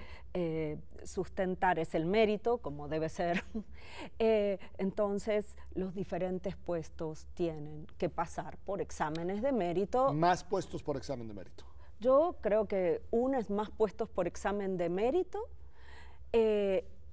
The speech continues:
Speaker 1: por supuesto, todas las instituciones tienen que tener puestos de confianza, pero la mayor parte deberían ser por exámenes de mérito. El mérito requerido para cada uno
Speaker 2: Sí, sí,
Speaker 1: de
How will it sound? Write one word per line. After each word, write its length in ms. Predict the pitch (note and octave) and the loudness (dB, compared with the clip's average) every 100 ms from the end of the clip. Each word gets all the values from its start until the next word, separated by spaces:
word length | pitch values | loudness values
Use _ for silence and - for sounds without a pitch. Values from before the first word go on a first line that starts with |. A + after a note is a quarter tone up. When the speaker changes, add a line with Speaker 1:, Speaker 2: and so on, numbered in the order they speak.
| - - - | -12 -10 0
Speaker 1:
por 140 | F#3 | 0
supuesto, 360 | F3+ G3+ A3+ E3+ | 4 4 4 0
todas 600 | - A3+ G#3 G#3 E3+ - - - | 2 6 6 6 2 -6 -10 -4
las 320 | E3+ D#3 F#3 | -2 -2 -2
instituciones 540 | F3 F3 F3 F#3+ G#3 | 0 0 0 0 0
tienen 160 | G3 E3+ | 0 0
que 120 | F3 | 0
tener 180 | E3 F3+ | 0 0
puestos 400 | F#3+ F3+ F#3+ E3+ | -2 -2 -2 -2
de 100 | - | -2
confianza, 580 | G#3 G3+ D#4 G4+ G4 C#4+ | 0 0 0 0 0 -2
pero 260 | D#3 C#3+ | -2 -2
la 100 | D#3+ | -2
mayor 380 | D#3+ E3+ G3+ F#3+ | 0 4 6 6
parte 400 | - A3 A3 F#3+ | 4 2 4 2
deberían 580 | F3 E3+ F3 G3 F#3+ F3+ | 4 2 2 2 0 -2
ser 280 | - F#3 F#3 | 0 -2 -2
por 220 | F3+ E3 | -4 -4
exámenes 920 | - - G3 G3 G3 F#3 E3 - - - - | -6 -2 0 2 0 -2 -4 -8 -12 -12 0
de 140 | F3+ A3 | 4 6
mérito. 380 | C4 G#4+ - - | 6 6 6 6
El 120 | G#3 | 8
mérito 420 | A3+ D4+ F#4 D4 | 8 8 8 6
requerido 720 | G#3+ G3 - G3+ A#3 A#3+ D#4 D#4 | 4 6 6 6 6 6 6 6
para 280 | F3+ E3 E3+ | 2 2 2
cada 440 | - G#3 A#3 G#3+ | 4 6 6 4
uno 480 | G#3 G#3 A#3 B3+ C4 | 4 4 4 2 0
Speaker 2:
Sí, 160 | - A3 | -4 -4
sí, 140 | |
Speaker 1:
de 40 | C4 | 4